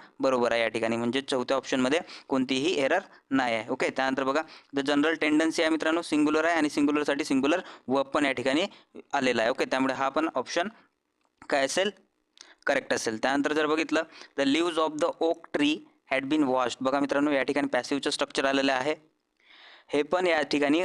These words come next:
ओक ट्रीसाठी काय आलेलं आहे? करेक्ट आलेलं आहे. त्यानंतर बघा, most likely म्हणजे सर्वसाधारणपणे, both, both the gossip theory and the, and there is a lion near the river theory have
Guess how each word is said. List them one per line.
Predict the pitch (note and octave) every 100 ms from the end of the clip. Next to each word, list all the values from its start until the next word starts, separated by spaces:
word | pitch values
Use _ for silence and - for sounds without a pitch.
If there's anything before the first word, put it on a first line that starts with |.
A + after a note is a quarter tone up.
| -
ओक | D#3 D3+ -
ट्रीसाठी | D#3+ D3+ D3 C3+
काय | C3+
आलेलं | B2+ C3 D#3
आहे? | F3
करेक्ट | C#3+ B2+ -
आलेलं | A#2+ A2+
आहे. | G#2+ G#2+ - _
त्यानंतर | C3 D3 D3
बघा, | C#3+ D3+ D#3+ - -
most | C3+ D#3+ E3
likely | D3+ C#3 D3 D#3
म्हणजे | D3 C#3
सर्वसाधारणपणे, | D3 C#3+ C#3 C#3 D3+ C#3+ C3 D3+ - _ _ _ - _ - - - -
both, | C3+ D3 F3+ F3+ - - - _ -
both | C#3 E3 E3+ - _ _ C#3
the | C3+
gossip | C#3 - F#3+ - - -
theory | D3 D#3 F#3+ A3 - _ -
and | C#3 D3+ D3
the, | E3 G#3+ _ _
and | C#3 D3 C#3+
there | C#3 C#3
is | C#3
a | D3+
lion | C3 C3 D#3+ G3+ - _ C3
near | C3+ C#3
the | C#3+
river | C3+ C3+ E3+ -
theory | C#3+ B2 C#3+ F#3+ - _ -
have | B2 B2+